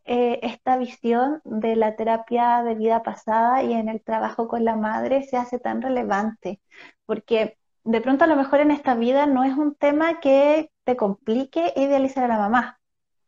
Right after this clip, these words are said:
ver que la mamá es este ser perfecto o casi perfecto ante mis ojos,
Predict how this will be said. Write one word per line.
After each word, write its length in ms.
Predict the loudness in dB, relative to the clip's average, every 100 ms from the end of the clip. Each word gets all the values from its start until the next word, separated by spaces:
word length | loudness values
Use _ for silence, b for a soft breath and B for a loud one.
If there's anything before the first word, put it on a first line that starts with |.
| -10
ver 340 | -4 0 0
que 100 | 0 0
la 100 | 0
mamá 420 | -2 -2 -2 -2
es 60 |
este 220 | -4 -6 -6
ser 220 | -4 -6
perfecto 600 | -8 -10 -6 -6 -2 -2
o 140 | 0 0
casi 260 | -2 -4
perfecto 460 | -6 -6 -6 -6 -4
ante 220 | -4 -4
mis 260 | -6 -4 -2
ojos, 340 | -4 -4 -12